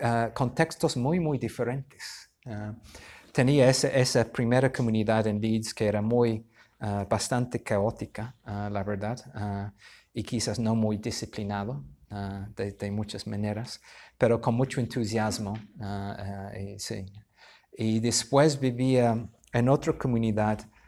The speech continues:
con doce hombres. ¿Puedes creerlo? Doce hombres y un baño.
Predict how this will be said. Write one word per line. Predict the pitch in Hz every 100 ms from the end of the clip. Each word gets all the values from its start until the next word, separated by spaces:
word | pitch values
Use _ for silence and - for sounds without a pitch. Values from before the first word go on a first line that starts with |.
| _ _ _
con | 123 113 113 - -
doce | 117 110 143 147 - 139
hombres. | 131 117 98 90 - - - _ _ _ _ _
¿Puedes | - 120 127
creerlo? | - 98 101 120 143 - _
Doce | - 156 165 151
hombres | 127 117 110 117 -
y | 113
un | 113 127
baño. | 113 107 104 92 98